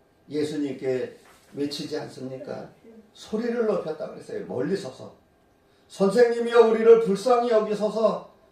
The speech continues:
십삼 절 말씀입니다. 예수님의 긍휼을 구해서요.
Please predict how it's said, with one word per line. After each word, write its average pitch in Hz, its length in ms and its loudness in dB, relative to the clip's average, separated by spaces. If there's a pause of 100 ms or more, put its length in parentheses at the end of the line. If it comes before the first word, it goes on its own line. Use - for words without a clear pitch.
십삼 196 400 -2
절 180 180 2
말씀입니다. 143 760 -6 (960)
예수님의 226 840 2
긍휼을 233 580 0
구해서요. 151 500 -8